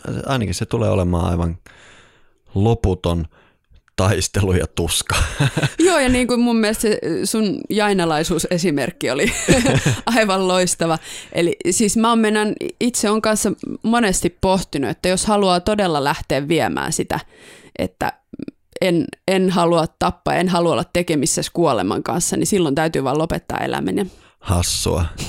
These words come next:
Speaker 1: Käytännössä sä sanoit, että ainoa tapa olla olematta tekemisissä kuoleman kanssa on kuolla.
Speaker 2: Juuri näin.
Speaker 1: <laughs> Muuttua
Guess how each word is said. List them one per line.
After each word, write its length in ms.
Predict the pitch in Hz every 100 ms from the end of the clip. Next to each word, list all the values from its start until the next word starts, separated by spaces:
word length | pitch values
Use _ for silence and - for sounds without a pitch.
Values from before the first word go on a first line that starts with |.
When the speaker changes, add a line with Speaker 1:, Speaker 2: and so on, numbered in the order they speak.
| - - - - - - _ _ -
Speaker 1:
Käytännössä 500 | 98 95 90 87 90
sä 100 | 90
sanoit, 460 | - 92 87 82
että 320 | 90 87 - -
ainoa 400 | 101 98 92 85
tapa 400 | 95 - 82 - -
olla 380 | - 95 95 95 92 - - -
olematta 480 | - 107 101 95 98
tekemisissä 480 | - - 95 92 -
kuoleman 480 | - 104 92 85 90
kanssa 360 | 90 87 87 - -
on 240 | 101 101 95 -
kuolla. 520 | 117 101 87 92 110
Speaker 2:
Juuri 380 | 208 208 226 269
näin. 300 | 277 - - 151
Speaker 1:
<laughs> 80 |
Muuttua 420 | - 392 170 143